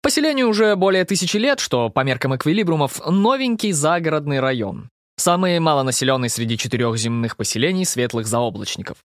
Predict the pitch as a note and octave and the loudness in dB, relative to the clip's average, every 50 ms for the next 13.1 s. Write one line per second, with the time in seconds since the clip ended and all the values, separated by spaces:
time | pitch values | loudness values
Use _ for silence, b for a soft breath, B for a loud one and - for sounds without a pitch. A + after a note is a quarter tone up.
0 | _ _ - - E3+ E3 F3 A3+ C#4 - D4+ G3 D#3+ F3 F3+ E3+ D#3+ D3 C#3 C#3 | _ _ -2 -2 0 2 2 0 2 0 0 0 0 0 2 2 2 2 2 2
1 | C#3+ E3+ - - E3 D3+ C#3+ C#3+ D3+ - - B2 B2+ B2+ C#3+ C3+ C#3 - - C#3+ | 2 2 2 0 2 2 0 0 0 0 0 0 0 0 0 0 0 0 -2 -2
2 | B2 - - B2 C3 C#3 C#3 C#3 C3+ - - D3 D#3 E3+ F#3+ A#3 B3+ A3+ C#3+ G2+ | -2 -2 0 0 0 0 0 -2 -2 -2 -4 -2 -2 0 0 -2 -2 -2 -4 -6
3 | G2 F2+ G#2+ - _ - C#3+ C#3+ - - C3 A#2 - A2+ G#2+ G#2+ A2 G#2+ A2 G#2+ | -6 -10 -12 -12 _ -2 -2 -2 0 -2 -4 -4 -2 -4 -4 -2 -2 -2 -2 -2
4 | - - G3+ C4 C#4+ B3 G3 C3 A2+ A2 A#2 A#2 A2+ A2+ A2 G#2+ G#2 A2 A2 G#2+ | 0 0 0 0 0 -2 -2 -2 -2 0 0 0 0 0 -2 -2 -2 -2 -2 -4
5 | G#2 G#2 - - G2+ - - G#2+ G2+ A2+ D#3 G#3+ G#3+ F#3 D3+ - _ _ _ - | -4 -6 -6 -6 -6 -6 -4 -2 -2 -2 -2 -2 -2 -4 -6 -10 _ _ _ -2
6 | - E4+ D4 B3+ C4 A#3+ - F#3+ - - F#3 F#3+ F#3 E3+ - E3 D#3+ E3 D#3+ - | 0 0 2 0 0 0 0 0 2 2 2 2 2 0 0 0 -2 0 0 -2
7 | C#4+ D4+ - - - - A#2 A2+ - - A#2+ A2+ A#2 A2+ A#2 A2 G#2+ D3+ A3+ B3 | -2 -2 -2 -4 -2 0 -2 -2 0 -2 -2 -2 -2 -2 -2 -2 -2 -2 -2 -2
8 | D#3 B2+ A#2 A2+ A2 A#2 D3 G#3 D#4 D#4 C4+ A#3 F3+ D#3+ D#3 D3 - - F3+ G3 | -2 -2 0 0 0 0 0 0 0 0 0 0 0 0 0 0 -2 0 0 0
9 | G#3+ F3+ D3 D3 E3 F3+ E3+ - D#3 D3 B2+ - A#2+ A#2 B2+ C3 - - C#3 B2+ | 2 2 2 0 0 0 -2 -2 -2 -2 -2 -2 -2 0 0 -2 -2 -2 -4 -4
10 | - - E3 F#3 D#3 A#2 G2+ G#2+ B2+ C#3+ - F3 F#3+ G3 F3+ E3 D3 B B B | -2 0 0 0 0 0 -2 -2 -2 0 0 0 0 0 0 -2 -4 B B B
11 | C#3 D3 D3 D3+ D3+ - F#3 A#3 B3+ A#3+ A#3+ A#3+ G3 F#3 F#3 D#3+ C3+ C#3+ D3 B2+ | 0 0 0 0 -2 -2 0 0 2 2 2 2 2 0 0 2 2 0 0 0
12 | A2 B2+ C#3+ F3+ G3 - D#3 C#3+ - A#2+ A#2+ A#2 - - B2 - - G#2+ - - | 0 0 0 0 0 -2 -4 -2 0 0 -2 0 -2 -6 -6 -6 -6 -8 -8 -10
13 | - | -14